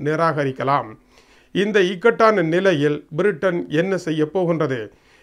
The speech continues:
இரண்டே இரண்டு வழிகள் இருக்கின்றது. பிரிட்டன் அரசியல்வாதிகளினால் இந்த பிரச்சனையை தீர்க்க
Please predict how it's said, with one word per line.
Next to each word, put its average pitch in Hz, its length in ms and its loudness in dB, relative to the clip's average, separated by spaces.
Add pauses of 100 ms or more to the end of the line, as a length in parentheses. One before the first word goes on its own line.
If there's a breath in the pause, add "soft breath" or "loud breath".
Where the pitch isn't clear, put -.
(100)
இரண்டே 233 460 6
இரண்டு 226 300 4
வழிகள் 190 400 2
இருக்கின்றது. 170 500 0 (540 soft breath)
பிரிட்டன் 247 520 4 (240)
அரசியல்வாதிகளினால் 196 1120 2 (140)
இந்த 202 140 0 (100)
பிரச்சனையை 196 500 4 (100)
தீர்க்க 214 240 -2